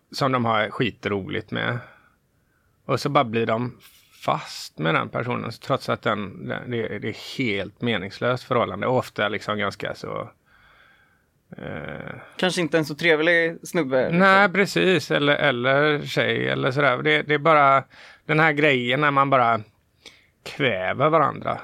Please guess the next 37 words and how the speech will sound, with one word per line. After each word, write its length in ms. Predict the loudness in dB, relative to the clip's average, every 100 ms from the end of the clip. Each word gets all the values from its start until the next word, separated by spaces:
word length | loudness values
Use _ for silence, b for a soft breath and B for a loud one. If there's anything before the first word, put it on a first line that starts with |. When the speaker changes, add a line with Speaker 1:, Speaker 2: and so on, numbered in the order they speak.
| -10
Speaker 1:
långsamt. 680 | -6 -4 -4 -8 -10 -12 -20 -20
Och 160 | -6 -2
det, 200 | 0 0 -4
det, 360 | -4 0 0 -2
ingen 520 | -4 -4 -4 -6 -6
kan 160 | -2 -2
utvecklas. 760 | -2 -4 -6 -4 -4 -6 -12 _ _ _ _ _ _ _
Men 300 | -4 0 2
man 140 | 2 0
stannar 420 | 0 0 2 2
ändå 340 | 0 -2 -4
för 160 | -4 -4
att 140 | -4 -6 _ _ _ _ _ _
man 260 | 0 0
är 140 | 2 -2
det 160 | -2
paret 440 | -4 -4 -4 -4 -8
som 180 | -10 -8
har 180 | -6
jävligt 340 | -6 -8 -10 -12
roligt, 540 | -12 -12 -16 -18 -18
eller 180 | -18 -18
så. 80 | -12
Speaker 2:
Mm. 300 | -6 -6 -6 -12 _ b b 2
Följer 240 | 4 6
temat 540 | 4 4 6 6 4 4
med 220 | 2 2
in, 240 | 0 -4
för 100 | 0
det 60 | 2
kommer 160 | 4 4
ju 20 |
ett 60 | 6
album 340 | 4 4 2
sen 180 | 2 2
i 40 |
vår, 260 | 4 4